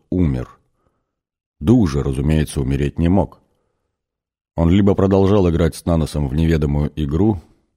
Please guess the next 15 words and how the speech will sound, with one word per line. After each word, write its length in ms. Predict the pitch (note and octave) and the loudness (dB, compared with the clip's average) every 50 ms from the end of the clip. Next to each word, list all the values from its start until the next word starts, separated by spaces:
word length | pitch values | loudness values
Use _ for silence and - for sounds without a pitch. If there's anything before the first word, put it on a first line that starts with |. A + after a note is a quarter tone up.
| _ _ _ _ _ - | _ _ _ _ _ -2
либо 260 | E2+ F2 G#2 A2 A2 | 0 2 4 4 4
улетел 440 | A#2+ A#2 A#2 A#2+ A2+ - - B2+ A#2 | 4 4 4 2 2 2 0 0 0
по 100 | - F2+ | 0 -2
своим 400 | E2 - E2+ F2+ F#2+ G2 F#2 F2 | -2 0 2 2 4 4 2 2
делам, 460 | E2 F#2 F2 D#2+ E2 E2+ E2 D#2 C2 - _ _ _ _ _ - | 2 2 2 2 2 2 2 0 -2 -6 _ _ _ _ _ -8
сбросив 500 | D#2+ D#2+ D#2+ E2 F#2 E2 - D2+ C#2+ - | -4 -2 0 0 0 0 -2 -4 -4 -2
ненужное 480 | E2+ E2 E2 F2 E2 D2 C#2+ C#2+ C#2 | 0 0 2 0 0 0 -2 -2 -4
больше 340 | C#2 C#2 D#2 D2 - - C#2+ | -2 -2 -4 -4 -4 -6 -8
тело, 280 | - - F#2 F#2+ F2 D#2+ | -6 -4 -2 -2 -2 -2
словно 380 | - - D2 D2+ C#2 C#2+ C#2 | -4 -4 -4 -4 -4 -4 -4
зимнюю 420 | C2 B1+ D#2 D2+ D2+ D2 C#2+ C#2+ C#2 | -4 -4 -4 -2 -2 -2 -2 -2 -2
малицу 520 | D2 D#2+ E2+ E2 D#2+ - - D2 C#2 C2+ - _ _ | 0 0 0 -2 -2 -4 -6 -10 -12 -12 -14 _ _
с 80 | - - | -12 -10
наступлением 640 | D2+ C2+ - D2 C2 - D2 C#2+ C2+ C#2 C#2+ C2+ | -10 -8 -8 -10 -8 -6 -4 -4 -2 -2 -4 -4
лета. 300 | C2+ C2+ C2 - - - | -4 -4 -6 -8 -12 -18